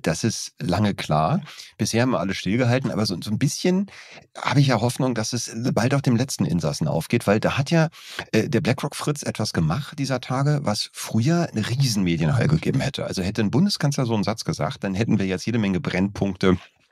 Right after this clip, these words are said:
Es gäbe Sonderdiskussionen und so, aber irgendwie passiert gar nichts. Aber, äh, Fritz Merz war auf Instagram. Also offensichtlich hat man ihm ein Profil zugelegt, offensichtlich hat er da eine regelmäßige Kanzlerfragestunde.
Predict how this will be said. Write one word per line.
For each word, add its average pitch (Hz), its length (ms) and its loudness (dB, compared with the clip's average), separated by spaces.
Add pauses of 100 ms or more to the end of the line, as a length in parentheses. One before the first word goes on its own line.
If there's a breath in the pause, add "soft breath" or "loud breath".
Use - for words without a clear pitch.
(120)
Es 98 200 0
gäbe 95 160 0
Sonderdiskussionen 87 840 0
und 78 120 0
so, 82 140 -6
aber 85 140 0
irgendwie 139 220 4
passiert 123 340 -4
gar 90 160 2
nichts. 87 240 -4 (720 loud breath)
Aber, 127 640 2
äh, 117 160 -8
Fritz 131 260 -4
Merz 113 380 0
war 113 280 0
auf - 140 -4
Instagram. - 520 -2 (220)
Also 101 200 0
offensichtlich 120 400 -2
hat 120 140 -2
man 107 220 2
ihm 104 160 6
ein - 40 2
Profil - 340 -2
zugelegt, 160 420 2
offensichtlich 113 380 0
hat 117 100 -2
er 127 80 2
da 110 100 4
eine 101 180 2
regelmäßige 110 500 2
Kanzlerfragestunde. 92 1300 -2